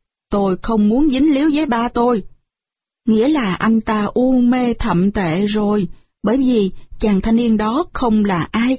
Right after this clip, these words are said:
khác ngoài cha của mình. Khi mang thai con, bạn thấy rõ con bạn chính là bạn. Bạn ăn cho con, uống cho con, chăm sóc con. Khi bạn tự chăm sóc mình,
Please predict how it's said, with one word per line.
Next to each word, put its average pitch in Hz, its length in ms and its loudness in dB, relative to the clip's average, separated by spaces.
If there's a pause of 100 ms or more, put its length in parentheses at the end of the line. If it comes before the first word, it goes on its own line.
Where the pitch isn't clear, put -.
khác 302 280 -4 (300)
ngoài 196 400 0 (100)
cha 220 260 0 (100)
của 180 160 0
mình. 214 320 2 (1900)
Khi 269 300 2
mang 262 280 2
thai 262 280 -2
con, 254 340 0 (260)
bạn 196 240 0
thấy 269 200 0
rõ 220 380 -2 (100)
con 220 260 0
bạn 180 280 0
chính 269 200 0
là 311 220 0
bạn. 175 280 -2 (760)
Bạn 190 260 0 (100)
ăn 285 340 2
cho 277 140 0
con, 269 360 0 (400)
uống 269 400 2
cho 233 140 0
con, 233 340 0 (260)
chăm 226 260 0
sóc - 360 -2
con. 214 280 0 (720)
Khi 302 180 2
bạn 190 300 0
tự 180 320 0
chăm 220 200 0
sóc 320 240 0
mình, 202 280 2